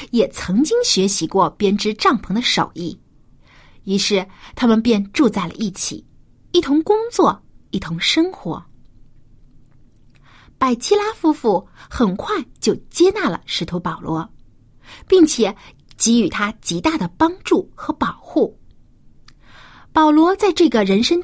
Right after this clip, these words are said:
地不熟的城市里有了一个温暖安全的家。当然，受益的也不仅仅是保罗自己，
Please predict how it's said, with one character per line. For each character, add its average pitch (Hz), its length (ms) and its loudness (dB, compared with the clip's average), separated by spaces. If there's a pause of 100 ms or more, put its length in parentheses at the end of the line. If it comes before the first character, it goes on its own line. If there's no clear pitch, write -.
地 427 140 4
不 233 160 0
熟 185 260 -4
的 339 80 0
城 175 260 -2
市 208 180 2
里 180 260 0 (300)
有 185 160 0
了 160 120 -2
一 180 140 -2
个 170 220 -2 (240)
温 302 240 2
暖 254 300 2 (140)
安 302 240 0
全 185 240 -4
的 170 100 -12
家。 170 320 -6 (1700)
当 359 200 -4
然， 247 320 0 (200)
受 415 380 2
益 392 200 4
的 185 180 2 (140)
也 190 100 -2
不 233 160 0
仅 220 320 2
仅 220 160 0
是 196 220 0
保 - 220 -8
罗 - 180 -10
自 - 240 0
己， - 280 -12